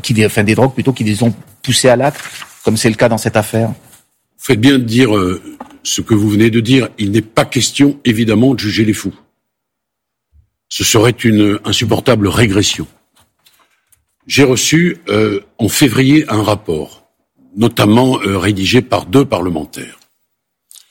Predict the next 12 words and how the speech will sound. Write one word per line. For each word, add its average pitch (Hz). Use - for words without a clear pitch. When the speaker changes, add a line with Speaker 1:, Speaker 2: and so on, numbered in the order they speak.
Speaker 2:
Puis 160
est 143
intervenu 123
l'arrêt 135
de 123
la 110
Cour -
de 110
cassation 127
ces 113
jours 98
derniers. 82